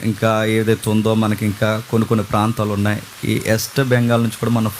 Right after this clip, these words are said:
ఫోన్ వచ్చింది, ఆ ఏరియా నుండి కూడా వస్తున్నారు. కాబట్టి వీళ్ళందరూ మనకు రావడానికి సిద్ధంగా ఉన్నారు. వీళ్ళ కొరకు మనం, మనం ఎలా సిద్ధపడాలో get together program అనేది పదహారున పెడుతున్నాం. ఇది మనకే కాదు, ఈ సెమినార్కి సహకరించాలి,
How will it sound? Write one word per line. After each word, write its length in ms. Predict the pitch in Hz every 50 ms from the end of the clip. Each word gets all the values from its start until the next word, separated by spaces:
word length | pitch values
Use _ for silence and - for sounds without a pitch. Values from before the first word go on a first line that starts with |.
| - -
ఫోన్ 160 | 110 110 107
వచ్చింది, 340 | 101 98 - - 92 90 95 101 - - - - - - - - - -
ఆ 160 | 104 107 113
ఏరియా 380 | 117 120 120 117 117 117 117 117
నుండి 200 | 117 117 110 110
కూడా 180 | - 139 131 120
వస్తున్నారు. 680 | 104 - - - 101 90 87 127 - - - - -
కాబట్టి 260 | 117 113 120 120 131
వీళ్ళందరూ 440 | 120 120 117 117 120 127 143 147 147
మనకు 240 | 135 127 123 123 117
రావడానికి 420 | 117 113 113 113 113 113 123 127
సిద్ధంగా 420 | - - 117 107 101 117 113 110
ఉన్నారు. 360 | 107 104 104 107 107 110 147 170 - - - - - - - - - -
వీళ్ళ 260 | 104 107 131 139 139 135
కొరకు 340 | 127 131 135 156 180 190
మనం, 420 | 180 156 147 139 139 156 185 190 - - - -
మనం 180 | - 123 131 135
ఎలా 280 | 123 117 113 127 143 160
సిద్ధపడాలో 840 | - - 151 127 120 131 123 127 123 120 120 117 131 160 180 - - -
get 180 | 110 101 113 113 - 151
together 300 | 147 135 127 123 123 117 - 117
program 360 | 113 110 107 113 110 107 104
అనేది 280 | 101 101 104 120 151 147 -
పదహారున 420 | - 104 101 107 104 110 110 104 95
పెడుతున్నాం. 460 | 92 95 98 95 - 107 123 170 220 - - - - - - - - -
ఇది 140 | 131 135 139
మనకే 440 | 123 117 120 135 165 160 170 165 143
కాదు, 340 | 123 127 117 110 127 170 226 302 - - - - - - - - -
ఈ 140 | 131 143 143
సెమినార్కి 640 | 131 - - 135 131 156 180 185 180 165 151 - 151
సహకరించాలి, 1080 | - - 135 120 131 147 135 143 135 135 127 113 - - 127 113 107 110 113 104